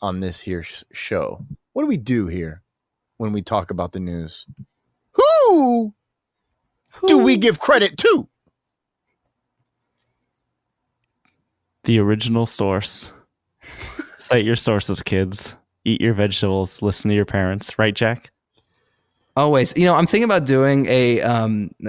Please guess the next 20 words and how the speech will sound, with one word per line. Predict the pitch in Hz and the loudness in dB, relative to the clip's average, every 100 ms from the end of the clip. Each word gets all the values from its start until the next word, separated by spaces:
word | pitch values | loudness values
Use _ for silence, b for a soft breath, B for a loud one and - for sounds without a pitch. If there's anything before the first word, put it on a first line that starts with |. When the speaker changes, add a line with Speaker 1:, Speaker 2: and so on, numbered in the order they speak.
| - | -14
Speaker 2:
<laughs> | _ - 127 135 | _ -10 -6 -6
for | - 208 | 0 2
those | 180 175 | 4 4
that | 139 117 | 2 2
don't | 127 90 | 0 -2
know, | 101 98 _ _ _ - | -4 -6 _ _ _ -4
um, | 123 120 120 113 - | -2 0 -2 -4 -2
Tucker | 214 156 | -2 -2
Carlson | 135 120 - 131 120 - | 0 -2 0 0 -2 -4
interviewed | 117 131 110 120 110 - - | -2 -2 -2 -4 -4 -10 -10
Vladimir | 123 113 113 - | -4 -2 -4 -6
Pu-, | - 113 _ | -8 -8 _
Putin. | - 120 135 - _ B B B B 120 | -4 -2 -2 -6 _ B B B B -12
Putin? | - 156 185 214 - | -4 0 0 0 -4
<laughs> | - | -14
Sure. | - 95 - | -8 -8 -4
Speaker 3:
Yeah, | 95 113 | -4 0
he | 147 | 2
did. | 160 151 - _ _ _ B B - | 4 2 -2 _ _ _ B B -4
Speaker 2:
And | 170 175 185 | 0 2 2